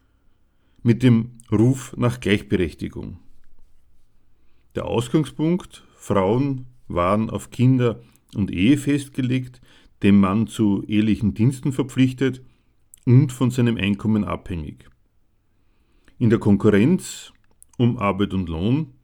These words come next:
waren sie schlechter gestellt und den Konjunkturen der Geschäfte ganz besonders ausgeliefert. Die Frauenbewegung kritisierte dies als ein grundloses Unrecht,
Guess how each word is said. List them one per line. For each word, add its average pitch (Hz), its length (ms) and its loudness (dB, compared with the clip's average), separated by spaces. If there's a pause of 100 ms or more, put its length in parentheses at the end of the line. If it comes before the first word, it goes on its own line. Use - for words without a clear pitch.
(600)
waren 107 180 2
sie 113 100 -4
schlechter 104 420 -2
gestellt 101 720 -4 (560)
und 120 200 -4
den 120 100 2
Konjunkturen 110 800 4
der 120 100 -4
Geschäfte 95 580 -4
ganz 110 240 -4
besonders 101 760 2 (240)
ausgeliefert. 95 840 -6 (2250)
Die 127 60 4
Frauenbewegung 123 840 4
kritisierte 127 640 -2
dies 143 500 0
als 107 300 -2
ein 101 300 2
grundloses 120 760 4
Unrecht, 139 760 0